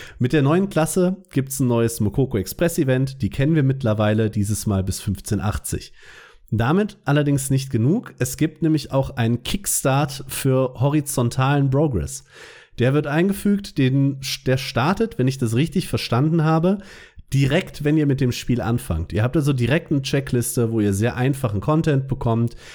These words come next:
und der euch so ein bisschen durch die Story durchführt und euch dafür Belohnungen gibt,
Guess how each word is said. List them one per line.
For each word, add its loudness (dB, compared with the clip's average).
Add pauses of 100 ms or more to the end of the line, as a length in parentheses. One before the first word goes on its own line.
(160)
und 0
der 4
euch 0
so -2
ein 2
bisschen 0
durch -2
die -2
Story 2
durchführt 0 (580)
und 2
euch 0
dafür 0
Belohnungen 2
gibt, 0